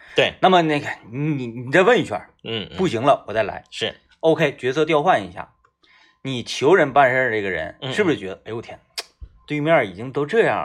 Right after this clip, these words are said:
Speaker 2: 了，
Speaker 1: 嗯，嗯。
Speaker 2: 确实他这个有事儿啊，周末是有事儿啊，
Speaker 1: 嗯。嗯，嗯，嗯。
Speaker 2: 然后他还因为是跟，拿我当兄弟，
Speaker 1: 对，对。
Speaker 2: 他把事儿都推了，他觉得我这事儿重要。
Speaker 1: 嗯。
Speaker 2: 你这时候你就会有一种恻隐之心。
Speaker 1: 是。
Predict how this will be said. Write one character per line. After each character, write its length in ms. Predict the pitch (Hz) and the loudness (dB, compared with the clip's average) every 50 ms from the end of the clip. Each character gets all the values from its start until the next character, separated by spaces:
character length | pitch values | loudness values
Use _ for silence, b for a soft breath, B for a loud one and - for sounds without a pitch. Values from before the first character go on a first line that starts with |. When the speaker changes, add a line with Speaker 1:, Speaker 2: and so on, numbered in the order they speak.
| 55 | -8
Speaker 2:
了， 80 | 53 - - | -10 -14 -14
Speaker 1:
嗯， 100 | - 120 123 - B | -12 -12 -12 -12 B
嗯。 80 | 92 90 B B B B B | -14 -18 B B B B B
Speaker 2:
确 220 | - - 233 185 | 2 4 4 4
实 180 | - - 127 139 | 4 2 -4 -4
他 180 | - 139 143 | -2 -2 -2
这 120 | 135 143 143 | 0 0 -2
个 320 | 127 127 117 113 107 104 | 0 0 0 0 0 -2
有 220 | 101 92 92 90 | -4 -8 -10 -12
事 140 | - - - | -10 -6 -4
儿 220 | 123 120 117 98 92 | -2 -2 -2 -4 -6
啊， 60 | - | -8
周 120 | - 117 117 | -10 -8 -6
末 200 | 127 135 131 113 | -4 -4 -4 -4
是 120 | - 131 | -4 -6
有 140 | 117 - - | -6 -6 -8
事 100 | - 123 | -6 -4
儿 200 | 123 117 104 92 | -2 -2 -2 -4
啊， 40 | 110 | -6
Speaker 1:
嗯。 60 | 110 | -8
嗯， 20 | 95 | -10
嗯， 160 | 104 95 95 98 | -12 -14 -14 -16
嗯。 60 | 85 B B B | -18 B B B
Speaker 2:
然 120 | - 104 | -6 -4
后 80 | 113 127 | -4 -4
他 200 | 123 - - 123 | -4 -4 -4 -4
还 260 | 113 127 127 120 127 - - _ _ _ _ _ _ _ _ | -2 0 0 0 -2 -4 -8 _ _ _ _ _ _ _ _
因 160 | - 143 147 | -4 -2 -2
为 120 | 143 147 143 | 0 0 -2
是 180 | 135 - 160 147 | -2 -4 -6 -8
跟， 320 | - - - 151 151 143 - | -6 -2 -2 -2 -2 -2 -4
拿 140 | - 107 151 | -2 0 0
我 140 | 151 - - | 0 0 -2
当 180 | - 127 143 | -4 -4 -4
兄 340 | 143 147 - 135 139 147 151 | -4 -6 -6 -6 -4 -4 -4
弟， 240 | 131 117 - - - - | -4 -6 -8 -12 -6 -2
Speaker 1:
对， 220 | - 110 92 76 - | -2 -2 -2 -2 -6
对。 80 | - 92 | -2 2
Speaker 2:
他 80 | 110 | 2
把 160 | 131 117 92 82 | 2 2 2 -2
事 120 | - - | -2 -4
儿 60 | 127 | -4
都 180 | 120 117 120 120 | -2 -2 -4 -4
推 180 | 120 - 113 | -6 -4 -4
了， 120 | 110 107 104 | -4 -4 -4
他 140 | - - 123 | -6 -6 -6
觉 80 | 110 113 | -4 -4
得 60 | 120 | -4
我 140 | 123 - - | -6 -6 -8
这 140 | 101 110 | -10 -10
事 120 | 104 - 113 | -10 -8 -10
儿 40 | 98 | -10
重 160 | - 104 101 | -10 -10 -10
要。 200 | 95 71 - _ - | -12 -12 -14 _ -16
Speaker 1:
嗯。 120 | 113 107 - - b b b b b b b b _ - | -16 -16 -16 -18 b b b b b b b b _ -6
Speaker 2:
你 180 | 170 175 170 165 | -2 0 0 2
这 180 | 160 302 302 220 | 2 2 2 2
时 100 | 143 139 | 2 2
候 160 | 135 147 170 160 | 2 4 4 4
你 180 | 127 107 98 | 2 -2 -6
就 140 | - 139 160 | -4 -4 -2
会 140 | 160 185 156 | 0 0 0
有 140 | 101 82 98 | -2 -2 -4
一 40 | |
种 180 | 131 127 101 95 | -4 -6 -6 -8
恻 260 | 98 - - - 262 220 | -10 -12 -6 0 0 0
隐 240 | - - - 98 | 0 -2 -6 -18
之 80 | 95 95 | -16 -18
心。 160 | - - - _ _ _ | -18 -20 -20 _ _ _
Speaker 1:
是。 260 | - - - 113 98 | -12 -8 -6 -6 -6